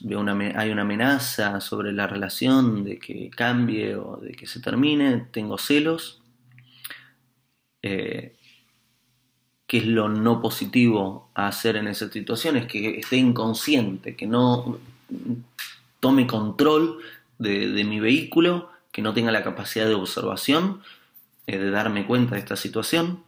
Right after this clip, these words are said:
y que en vez de, de utilizar esta señal para mejorarme y mejorar,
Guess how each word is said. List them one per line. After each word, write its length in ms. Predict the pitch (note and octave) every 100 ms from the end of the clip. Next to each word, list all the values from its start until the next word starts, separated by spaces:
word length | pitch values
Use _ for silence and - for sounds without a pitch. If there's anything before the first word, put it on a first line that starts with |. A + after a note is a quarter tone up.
| _ _ _ - - _ _ _ - -
y 340 | A#2+ A2 G#2+ -
que 140 | A2+
en 160 | A2+ C3
vez 220 | C3+ A#2
de, 500 | G#2+ G#2+ G#2 - _ -
de 560 | A2 A2 G#2+ - - _ _ -
utilizar 520 | A#2+ A#2 A2+ - D3
esta 220 | C3+ A#2
señal 420 | A2 B2 B2 A#2
para 200 | A2+ G2
mejorarme 640 | G2 F#2 - A#2 B2 G#2+ F#2+
y 60 |
mejorar, 640 | F#2+ F#2 G2+ A#2+ C#3 F#3